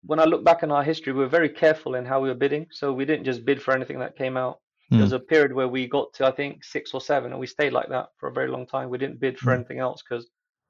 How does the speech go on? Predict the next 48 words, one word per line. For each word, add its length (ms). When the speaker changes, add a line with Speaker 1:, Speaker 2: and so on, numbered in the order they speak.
Speaker 1:
we 60
wanted 120
to 60
consolidate 580
that, 340
and 100
we 80
hadn't 240
really 240
ever 180
managed 380
at 80
that 160
level. 300
So 280
the 60
systems 460
and 120
processes 520
that 140
we 80
needed 380
to 120
run 440
those 320
number 240
of 120
sites 520
had 240
to 60
be 140
something 420
new 200
that 160
we 80
don't, 120
we 60
had 140
to, 100
we 80
had 100
to 140
innovate 420
to 80
what 100
we 60
were 60
doing. 300